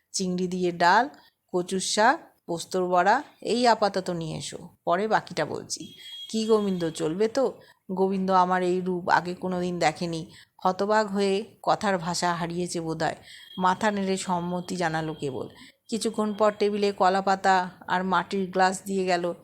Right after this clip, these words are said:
সঙ্গে নুন লেবু। গরম ধোঁয়া ওঠা ভালো চালের ভাত, সাথে পোস্তর বড়া, মাটির ছোট ছোট বাটিতে শুক্তো, ডাল, কচুর শাক।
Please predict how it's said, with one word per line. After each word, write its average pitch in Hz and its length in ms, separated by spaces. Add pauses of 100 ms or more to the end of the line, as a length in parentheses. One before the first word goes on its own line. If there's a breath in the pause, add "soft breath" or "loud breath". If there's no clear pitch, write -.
(240 loud breath)
সঙ্গে 202 300
নুন 180 300
লেবু। 151 380 (340 loud breath)
গরম 202 400
ধোঁয়া 190 300
ওঠা 185 360 (200)
ভালো 175 300
চালের 196 340
ভাত, 160 380 (320 loud breath)
সাথে 196 260
পোস্তর 190 500
বড়া, 180 380 (360 loud breath)
মাটির 185 400
ছোট 185 200
ছোট 190 220
বাটিতে 180 440
শুক্তো, 180 560
ডাল, 175 480 (100)
কচুর 165 280
শাক। - 320